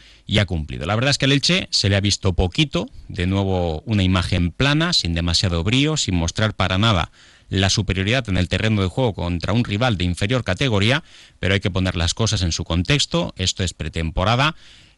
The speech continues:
Eh, la plantilla del Elche tampoco está preparando a conciencia estos duelos, no está haciendo sesión de recuperación en las jornadas previas. De hecho, ayer hubo doble sesión de entrenamiento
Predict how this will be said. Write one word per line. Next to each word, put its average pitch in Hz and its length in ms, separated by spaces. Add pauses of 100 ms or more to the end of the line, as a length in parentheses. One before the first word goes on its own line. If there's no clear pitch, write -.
Eh, 69 380
la 76 140
plantilla 87 400
del 87 120
Elche 95 200
tampoco 85 400
está 92 180
preparando 92 420
a 87 60
conciencia 87 560
estos 85 280
duelos, 139 420
no 92 100
está 90 280
haciendo 92 360
sesión 95 340
de 90 100
recuperación 87 600
en 82 80
las 80 120
jornadas 82 440
previas. 135 380
De 92 80
hecho, 85 160
ayer 87 260 (340)
hubo 90 320
doble 98 260
sesión 87 280
de 85 60
entrenamiento 107 680